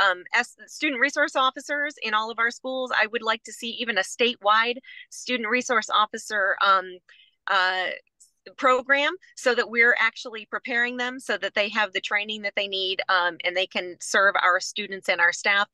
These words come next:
I also want to bring about a code of conduct where our consequences are going to be very clear for those students who are disruptive and keeping our other students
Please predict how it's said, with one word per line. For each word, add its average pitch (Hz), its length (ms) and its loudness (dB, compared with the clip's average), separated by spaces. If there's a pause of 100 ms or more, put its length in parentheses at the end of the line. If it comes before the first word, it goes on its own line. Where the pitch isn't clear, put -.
(260)
I 254 80 4
also 302 240 0
want 269 240 -2
to 262 120 -12
bring 233 320 -2
about 208 380 4
a 190 180 -6
code 214 200 -8
of - 100 -12
conduct 226 520 -4
where 190 340 -4 (300)
our 202 220 2
consequences 214 640 -6
are 220 60 -4
going 202 200 -4
to 202 60 -6
be 202 140 -6
very 185 260 -4
clear 277 540 -2
for 208 260 2 (260)
those 220 300 2
students 214 540 -8
who 220 140 -2
are 202 240 6
disruptive 202 680 -2
and 180 140 -6
keeping 208 380 -6
our 175 280 4
other 202 220 2
students 185 480 -6